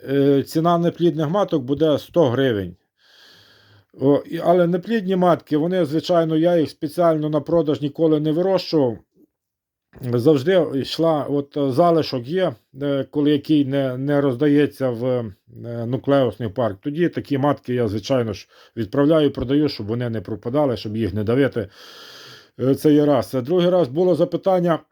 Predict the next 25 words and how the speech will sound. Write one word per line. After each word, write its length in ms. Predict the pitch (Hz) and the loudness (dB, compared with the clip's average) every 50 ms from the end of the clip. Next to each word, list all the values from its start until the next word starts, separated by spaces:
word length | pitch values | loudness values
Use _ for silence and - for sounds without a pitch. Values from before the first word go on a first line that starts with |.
| 165 175 180 139 135 107 90 - - _ _ | -6 -6 -4 -4 -6 -8 -10 -14 -20 _ _
<clears throat> 720 | _ _ _ _ _ _ _ _ _ _ _ - - - | _ _ _ _ _ _ _ _ _ _ _ -20 -6 0
а 180 | 143 143 147 190 | 4 4 4 4
чи 140 | 190 - 170 | 2 0 -2
буду 220 | 156 175 170 196 | 0 0 2 2
я 120 | 185 180 170 | 2 2 2
продавати 500 | - 170 151 175 180 185 175 170 175 147 | 0 0 0 2 2 2 2 2 0 -2
зимувалі 500 | 127 165 160 175 170 170 160 143 135 123 | 0 0 0 2 4 4 4 4 2 0
матки? 540 | 120 117 104 98 - - 123 120 123 123 | -2 -4 -6 -6 -8 -8 -6 -4 -4 -4
Друзі, 380 | 117 117 143 165 147 120 131 127 | -4 -2 -2 -2 -2 -2 -2 -4
не 260 | 131 139 147 165 175 | -4 -4 0 0 0
буду 280 | 175 180 180 156 170 151 | 0 0 2 2 4 4
я 100 | 143 127 | 4 2
продавати 520 | - 131 123 127 127 139 139 135 - 139 | 0 -2 -2 0 0 2 0 0 -2 -4
зимувалих 500 | 110 117 135 143 147 151 156 156 160 147 | -4 -2 -2 0 0 2 2 2 0 0
маток, 480 | 165 214 226 220 226 208 180 - - _ _ _ - - _ _ - | 0 0 0 0 -2 -4 -8 -8 -12 _ _ _ -20 -20 _ _ -8
е, 580 | 143 147 156 151 147 147 147 147 147 147 147 139 - | -6 -4 -2 0 0 0 0 2 2 2 0 0 0
тому 320 | - 160 165 170 185 185 165 | -2 -2 0 0 0 0 -2
що, 580 | - - - - - 160 170 175 170 160 143 127 - 151 147 147 143 139 139 139 | -2 -6 -8 -4 0 2 2 2 2 0 -2 -6 -12 _ -18 -14 -12 -8 -6 -4
е, 720 | 143 139 139 139 139 135 135 135 127 123 123 123 113 110 117 123 123 | -2 -2 -2 -2 -2 -2 -2 -2 -4 -4 -6 -8 -8 -8 -8 -6 -2
вони 280 | 123 139 165 175 196 | 2 2 2 4 2
мені 200 | 180 180 180 175 | 2 2 0 0
потрібні. 500 | 151 - 160 - 147 156 147 117 107 110 | 0 -2 -4 -2 2 2 2 2 0 -2
Я 280 | 110 101 98 110 139 160 | -4 -4 -4 -2 0 0
вам 200 | 160 160 147 139 | 0 0 0 0
розказував, 600 | 143 139 - - 202 202 170 156 170 165 151 120 | -2 -4 -4 -2 -2 -2 0 2 0 0 0 -2